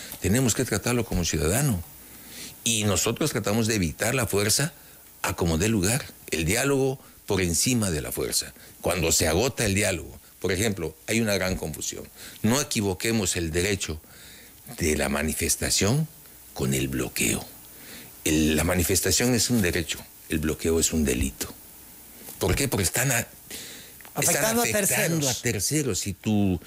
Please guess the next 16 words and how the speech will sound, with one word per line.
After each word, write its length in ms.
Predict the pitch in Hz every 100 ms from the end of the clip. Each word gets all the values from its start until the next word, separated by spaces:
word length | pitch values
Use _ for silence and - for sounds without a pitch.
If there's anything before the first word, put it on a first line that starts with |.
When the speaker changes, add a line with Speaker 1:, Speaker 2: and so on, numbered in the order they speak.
| - -
Speaker 1:
tu 120 | -
derecho 420 | 107 110 143 123
termina 540 | 98 101 101 135 127 117
cuando 300 | 101 92 85
afectas 460 | 80 101 - -
el 140 | 90 80
derecho 340 | 78 80 -
de 140 | 73 62
los 200 | - -
otros. 360 | - - - - -
Y 80 | 92
entonces 380 | - 104 117 101
interviene 560 | 87 85 78 95 104
la 100 | 95
fuerza 300 | 87 101 -
pública, 220 | - 113